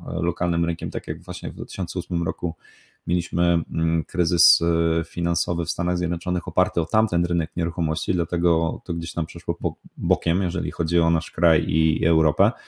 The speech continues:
E, tak w tym momencie mamy kryzys de facto, e, wywodzący się z ogólnoświatowego zadłużenia i polityki,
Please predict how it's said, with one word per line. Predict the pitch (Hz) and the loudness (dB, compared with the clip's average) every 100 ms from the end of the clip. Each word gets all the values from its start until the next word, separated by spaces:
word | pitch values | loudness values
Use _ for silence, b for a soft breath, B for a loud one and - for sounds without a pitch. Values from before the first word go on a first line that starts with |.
| B B B B - | B B B B -4
E, | 85 85 85 - | 0 2 0 0
tak | 85 - _ _ | -2 -4 _ _
w | - | -10
tym | - 107 | 0 2
momencie | 104 98 101 - | 4 2 0 -2
mamy | 101 95 92 92 90 - _ | -2 -2 0 0 -2 -6 _
kryzys | - 101 95 95 90 - 92 | -4 0 2 2 2 -2 0
de | 90 | -2
facto, | - 113 110 - 87 87 92 - 85 | 0 -2 -2 0 2 2 0 -4 -4
e, | 80 80 80 82 82 80 - - - | -2 0 0 0 0 -2 -6 -12 -6
wywodzący | 90 87 87 95 113 - | -2 0 2 2 0 -4
się | - 90 | -2 0
z | 85 82 85 82 85 85 - | 0 0 2 4 4 2 -2
ogólnoświatowego | 87 85 90 - 85 87 92 90 | -4 -2 -2 -2 -4 0 0 0
zadłużenia | 85 87 87 110 113 107 | 0 0 0 0 0 0
i | 95 90 82 | 0 -2 -2
polityki, | 90 87 - 107 85 82 | 0 0 0 -2 -2 -4